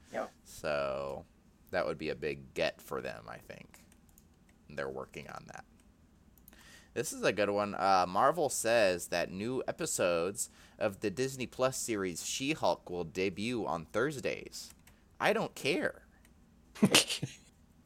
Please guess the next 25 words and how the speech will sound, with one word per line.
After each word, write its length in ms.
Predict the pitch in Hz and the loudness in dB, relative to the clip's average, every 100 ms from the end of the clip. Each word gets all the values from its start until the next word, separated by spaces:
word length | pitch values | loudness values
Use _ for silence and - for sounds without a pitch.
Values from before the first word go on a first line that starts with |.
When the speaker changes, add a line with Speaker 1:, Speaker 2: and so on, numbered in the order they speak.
| - - _ | -20 -20 _
Speaker 2:
Show 200 | - 92 | -4 2
looks 260 | 226 160 139 | 4 6 4
Speaker 1:
Yeah. 80 | |
Speaker 2:
pretty, 200 | 147 120 - | 4 2 0
show 220 | - 110 | -2 0
looks 160 | 104 - | 0 -2
pretty 180 | - | -4
bad. 340 | 80 67 65 76 - - | -2 -2 -4 -10 -18 -6
It's, 300 | 92 92 - - - | -4 -4 -6 -10 -16
the 180 | 180 175 | -12 -4
Speaker 1:
Yeah. 140 | - 95 | 0 0
Speaker 2:
effects 440 | - 101 - - | 2 0 2 -2
look 160 | 85 - | -4 -4
pretty 180 | 95 69 | -8 -6
bad. 300 | 69 67 73 - - - - | -6 -8 -8 -14 -20 -20 -16
Speaker 1:
I 40 | |
feel 220 | 208 240 220 | -2 2 4
so 180 | - | 4
bad 320 | 185 175 170 - | 4 4 2 0
for 80 | |
Tatiana 520 | - 165 - 160 147 147 | -2 -2 0 -2 -2 -4
Maslany. 600 | - 151 147 147 156 165 | -8 -6 -4 -2 -4 -8
Speaker 2:
Yeah. 300 | 165 165 110 | -4 -2 -4
Speaker 1:
She, 260 | - - 190 - - _ - | -6 -14 -14 -16 -20 _ -10
she 240 | 202 185 | -6 -6